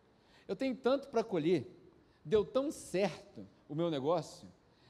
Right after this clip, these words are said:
eu sou tão bom naquilo que eu faço, qualquer semelhança é mera coincidência com hoje em dia." E aí ele fala: "O que que eu vou fazer?" De repente ele tem uma ideia magnífica. "Ahá! Já sei.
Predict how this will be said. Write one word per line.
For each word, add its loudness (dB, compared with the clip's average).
eu 4
sou 2
tão 2
bom 4
naquilo 0
que -6
eu -2
faço, -2
qualquer 0
semelhança 0
é -4
mera -2
coincidência -8
com -10
hoje -6
em -10
dia." -14
E 2
aí 6
ele 4
fala: 4
"O -2
que -8
que -6
eu 4
vou 0
fazer?" 0
De 4
repente 0
ele -2
tem -4
uma 0
ideia 0
magnífica. -6
"Ahá! 4
Já 0
sei. 2